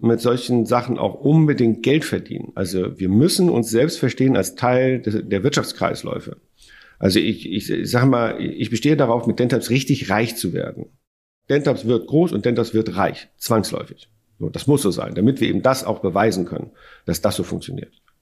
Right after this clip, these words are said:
Und wenn du dich einmal darauf einlässt, dass solche Sachen schlau sind, dass solche Sachen richtig sind und dir die, einmal die Mühe machst zu verstehen,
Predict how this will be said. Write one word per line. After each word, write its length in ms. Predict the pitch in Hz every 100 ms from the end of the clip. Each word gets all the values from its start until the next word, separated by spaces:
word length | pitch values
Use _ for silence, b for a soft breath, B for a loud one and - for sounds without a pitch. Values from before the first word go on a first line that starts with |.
| _ _ - - - B B B
Und 300 | - 117 123 - -
wenn 160 | 120 131
du 80 | 135
dich 180 | 123
einmal 220 | 135 160 170
darauf 240 | 151 139
einlässt, 560 | 127 131 101 - - - _
dass 200 | 113 110
solche 220 | - 120 117
Sachen 260 | 113 107
schlau 280 | - 156 147
sind, 220 | 95 92
dass 100 | 95
solche 180 | 107 101
Sachen 220 | 95 98
richtig 320 | 92 131 107 -
sind 260 | - - B B B
und 100 | -
dir 100 | 110
die, 140 | 110 107
einmal 180 | 127 123
die 80 |
Mühe 240 | 110 131 156
machst 240 | 117 107
zu 80 | -
verstehen, 680 | - - - 139 135 101 -